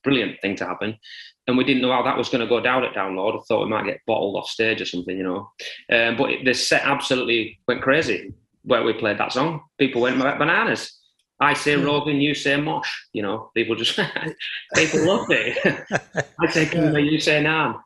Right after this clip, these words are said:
Speaker 1: Uh,
Speaker 2: And is it, do you think it's cathartic for the audience as well,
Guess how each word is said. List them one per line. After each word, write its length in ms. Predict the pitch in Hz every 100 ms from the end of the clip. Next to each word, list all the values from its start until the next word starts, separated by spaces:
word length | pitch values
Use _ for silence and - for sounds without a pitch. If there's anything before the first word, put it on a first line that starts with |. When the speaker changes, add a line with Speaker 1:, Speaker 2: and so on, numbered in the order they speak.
| -
Speaker 1:
Uh, 40 | 113
Speaker 2:
And 280 | 120 120 214
is 140 | 202
it, 180 | 247 160 - _ -
do 160 | 220
you 140 | - 208
think 200 | 240 190
it's 140 | -
cathartic 680 | - 202 - 226 214 135 -
for 120 | 151
the 180 | 143 135
audience 440 | 131 120 110 -
as 120 | 120
well, 320 | 139 135 107